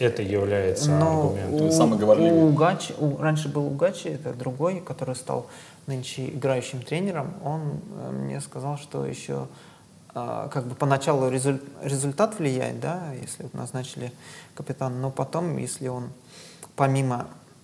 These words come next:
Speaker 2: результата п-, смотрит его качество лидера, как он
Speaker 1: А,
Speaker 2: справляется
Speaker 1: м.
Speaker 2: с
Speaker 1: То есть
Speaker 2: ним.
Speaker 1: вводным является
Speaker 2: Да,
Speaker 1: то,
Speaker 2: да.
Speaker 1: чтобы у тебя были
Speaker 2: Мгм.
Speaker 1: какие-то определённые, а, способности, а дальше уже ты должен себя реализовывать как лидер.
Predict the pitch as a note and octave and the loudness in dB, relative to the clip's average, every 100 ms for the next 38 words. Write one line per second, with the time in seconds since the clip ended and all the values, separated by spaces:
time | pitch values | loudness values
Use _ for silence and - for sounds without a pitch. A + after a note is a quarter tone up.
0 | - C#3 C3+ B2 B2+ D#3+ F#3+ E3 B2+ B2 | -10 -4 -4 -2 -2 0 0 2 0 0
1 | - - - D3 C#3+ B2+ C3+ B2+ - C3+ | -4 0 2 2 0 -6 -4 -4 -4 -6
2 | - - B2 - - - C3+ B2+ A#2+ A#2 | -6 -10 -10 -10 -12 -6 -4 -2 -4 -8
3 | C3 - - C#3+ - A#2+ C3 - - - | -10 -16 -16 -16 -14 -14 -12 -6 2 2
4 | C#3 - - - - - - C3 G#2+ G#2 | 2 0 -2 -6 -8 -8 0 2 4 12
5 | B2+ C#3+ G#2+ G#2+ G#2+ G#2 G#2+ A2 G#2+ G2+ | 12 12 12 4 2 4 6 8 8 6
6 | G2+ C3 B2 G#2 - G#2+ G#2+ F#2 G2+ G#2 | 2 -2 2 0 0 -2 -4 -2 2 4
7 | G2 G#2 G2 - G#2 - G2+ G2+ G2 G2 | 4 2 2 0 0 2 0 0 -2 -4
8 | F#2+ G2+ G#2 G2+ G2 G2 F#2+ G2 - - | -4 0 2 2 0 -2 -6 -10 -20 -16
9 | - - A2 G2+ - - A2 - F3+ G3 | -12 -4 0 0 2 4 4 8 8 6
10 | F3 - G#2+ G2+ C3+ E3 - A#2 G#2+ C3+ | 0 2 2 6 6 6 4 2 2 2
11 | A#2+ G#2 B2 A#2 - G#2+ A#2 A2+ G#2+ G#2 | 2 2 2 2 -2 4 6 6 4 2
12 | G#2 B2 B2 - G#2+ G2 G2 F2+ F#2 | 4 4 4 0 -2 0 0 -2 -6